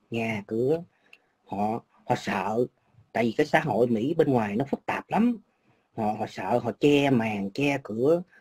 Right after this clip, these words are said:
Mỗi lần mà tôi tới hả, tôi nói: "Chú mở cửa cho nó sáng." Họ sợ, họ sống khép nép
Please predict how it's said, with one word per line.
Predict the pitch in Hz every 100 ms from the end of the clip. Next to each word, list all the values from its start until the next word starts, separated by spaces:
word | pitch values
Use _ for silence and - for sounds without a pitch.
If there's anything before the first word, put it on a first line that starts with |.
| - _ _
Mỗi | 110 147
lần | 123 113
mà | 104
tôi | 135 131
tới | 147 180 170
hả, | 127 143 - - - -
tôi | 143
nói: | 151 156
"Chú | 160 180 165
mở | 123 101 110 151
cửa | 113 135 165
cho | 123
nó | 143
sáng." | - 175 190 196 - _ _ _ _ _ -
Họ | 98
sợ, | - - 113 117 - _ _ -
họ |
sống | 98 151 196 214 208 202
khép | 202 220
nép | 185 190 214